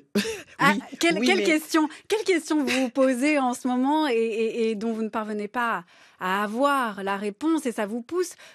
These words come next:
Speaker 2: peut-être même aussi à, à, à savoir, mais en fait à prendre votre caméra, comme ça c'est aussi passé en fait, parce que très tôt vous avez eu cette vocation de cinéaste.
Speaker 1: Quelle question ?
Speaker 2: Hmm.
Speaker 1: Mais écoutez, franchement,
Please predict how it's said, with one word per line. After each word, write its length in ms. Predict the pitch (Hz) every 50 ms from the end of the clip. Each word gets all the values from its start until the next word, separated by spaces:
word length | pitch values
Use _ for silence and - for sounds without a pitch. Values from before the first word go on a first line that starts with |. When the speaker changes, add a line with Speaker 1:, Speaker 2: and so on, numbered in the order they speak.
| - _ -
Speaker 2:
peut-être 420 | - 277 - 359 392 370 - 262
même 220 | 262 269 311 311 277
aussi 340 | 254 247 - - 349 349 330
à, 200 | 226 196 190 -
à, 260 | - 190 190 185 185 185 190 190 190 190 190 190 190 190 185 - - _ _ _
à 100 | - 185
savoir, 560 | 175 - 226 233 240 285 381 440 480 440 262 220
mais 120 | 214 220
en 120 | 220 226 240
fait 220 | - 381 392 - 240
à 80 | 202
prendre 320 | - - - 349 370 349 294
votre 160 | 269 262 -
caméra, 500 | - 269 247 240 233 233 214 208 202 202 -
comme 180 | - 277 269
ça 140 | 262 285 262
c'est 120 | 247 - 262
aussi 320 | 254 247 - - 339 339 _ - - - _ _
passé 320 | - 226 233 - - 427 415 330
en 80 | 240 202
fait, 120 | - 208
parce 140 | - 208 -
que 80 | - 220
très 240 | - - - 330
tôt 160 | 320 - 381 330
vous 160 | 277 254 240
avez 160 | 233 214 226
eu 40 | 220
cette 180 | - 233 196
vocation 400 | 190 196 196 202 190 190 - 208
de 60 | 196 -
cinéaste. 560 | - 202 190 175 160 175 180 - - - _ _ _ _ _ _ _ _ _ _ _ _ _ _ _ _ -
Speaker 1:
Quelle 160 | - 180 175
question ? 420 | - 190 - - 233 220 202 135 110 _ _ -
Speaker 2:
Hmm. 240 | 233 226 220 202 190 - _ _ _ _ - -
Speaker 1:
Mais 120 | 151 156 160
écoutez, 440 | 143 - - 143 - 170 160 151 139
franchement, 540 | - - 156 151 - - 165 170 165 147